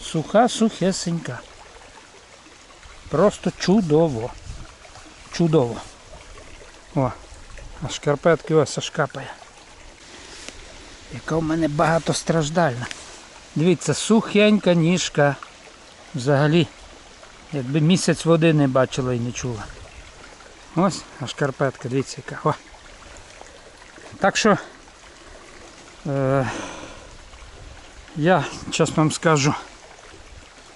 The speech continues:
дуже зрадів, що нарешті я собі дозволив купити дуже важливі речі. Кого зацікавить це питання,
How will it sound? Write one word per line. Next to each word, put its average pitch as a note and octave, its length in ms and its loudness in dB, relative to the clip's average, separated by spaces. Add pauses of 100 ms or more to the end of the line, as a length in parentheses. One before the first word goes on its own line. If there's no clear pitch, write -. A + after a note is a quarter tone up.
(440)
дуже D3+ 240 -2
зрадів, D3 420 0
що - 120 -4
нарешті D3+ 420 2
я D#3 120 2
собі D3 240 -8
дозволив D3 440 0 (540)
купити D3+ 520 0 (320)
дуже D3+ 300 -2
важливі D3 480 2
речі. F#3+ 380 2 (1000)
Кого F#3+ 240 4
зацікавить D#3+ 800 2 (580)
це - 120 -2
питання, D3+ 640 2